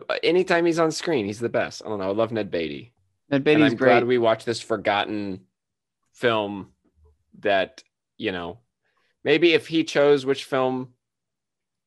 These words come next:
Speaker 1: his life would be remembered by, I'm sure he would pick The Big Bus.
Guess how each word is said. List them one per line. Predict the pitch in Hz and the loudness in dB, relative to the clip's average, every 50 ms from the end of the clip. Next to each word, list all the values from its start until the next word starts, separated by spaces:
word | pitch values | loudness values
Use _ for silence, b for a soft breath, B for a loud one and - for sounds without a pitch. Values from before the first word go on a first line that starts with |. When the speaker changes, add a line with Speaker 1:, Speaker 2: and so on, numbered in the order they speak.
| _ _ _ | _ _ _
Speaker 1:
his | - 110 123 123 123 117 101 104 | -12 -4 0 0 0 0 0 0
life | 113 110 110 113 117 - | 0 2 2 0 0 -2
would | 117 104 | -4 -2
be | 113 110 | 0 0
remembered | 107 104 104 101 104 107 110 113 | 0 0 -2 -2 -2 -2 -2 0
by, | 107 117 113 117 117 104 | 0 0 2 2 2 0
I'm | 76 98 104 | -2 -2 -4
sure | - - - 107 104 104 | -6 -4 -2 -2 -2 -2
he | 110 110 98 | -2 -4 -4
would | 95 98 92 - | -4 -6 -6 -6
pick | 117 101 95 - | -6 -6 -6 -6
The | 95 92 | -8 -6
Big | 80 90 87 76 | -6 -6 -8 -8
Bus. | - 73 60 53 - - - - - | -10 -12 -12 -12 -14 -16 -18 -20 -20